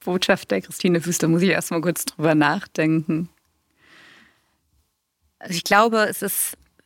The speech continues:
Vielfalt ist eine Chance, Kultur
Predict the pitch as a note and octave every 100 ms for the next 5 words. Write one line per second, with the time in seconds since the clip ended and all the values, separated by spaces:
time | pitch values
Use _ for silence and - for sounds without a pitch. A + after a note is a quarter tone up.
0 | _ _ _ - - G#3 A#3 - A3 G#3
1 | - F#3+ - - - _ _ _ _ _
2 | _ F#3 F#3 F#3+ - G#3+ G#3+ B3 - -
3 | F3 A3+ - _ _ _ _ _ _ _
4 | _ _ _ _ _ - - G#3 G3 F#3+
5 | - A3 A3 B3 A#3+ A#3+